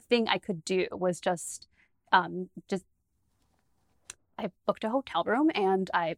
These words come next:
that was my plan. And, um, so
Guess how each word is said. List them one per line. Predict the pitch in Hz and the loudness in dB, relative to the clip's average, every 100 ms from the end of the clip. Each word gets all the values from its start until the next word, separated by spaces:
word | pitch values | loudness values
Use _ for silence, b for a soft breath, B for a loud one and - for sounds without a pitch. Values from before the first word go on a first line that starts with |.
| - | -2
that | 165 | -2
was | 185 | -2
my | 202 | -4
plan. | - 165 151 170 _ B B B B - | -4 -6 -6 -8 _ B B B B -2
And, | 208 185 175 175 180 - - | 0 2 2 0 -2 -6 0
um, | 190 175 175 170 165 165 180 - _ _ _ - - _ _ _ - | 2 4 4 2 0 -6 -10 -12 _ _ _ -20 -20 _ _ _ -20
so | - 247 214 214 | 0 0 2 -4